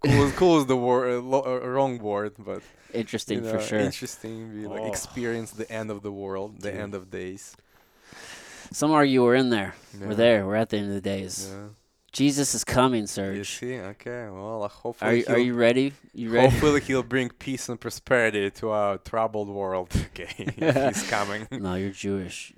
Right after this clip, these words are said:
Speaker 1: Yeah,
Speaker 2: You don't,
Speaker 1: I'm
Speaker 2: you don't,
Speaker 1: not
Speaker 2: you don't, you
Speaker 1: religious.
Speaker 2: don't, you don't
Speaker 1: I don't
Speaker 2: believe in
Speaker 1: believe in God.
Speaker 2: Jesus coming.
Speaker 1: I don't believe in any.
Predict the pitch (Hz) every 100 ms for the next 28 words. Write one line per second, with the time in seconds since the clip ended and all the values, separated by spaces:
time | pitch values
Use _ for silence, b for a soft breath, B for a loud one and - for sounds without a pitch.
0 | _ - 95 92 104 104 107 117 113 98
1 | 113 113 101 113 117 107 87 110 113 101
2 | 104 107 104 101 95 92 92 90 92 104
3 | 98 - 104 98 92 90 95 101 101 104
4 | 104 95 95 98 95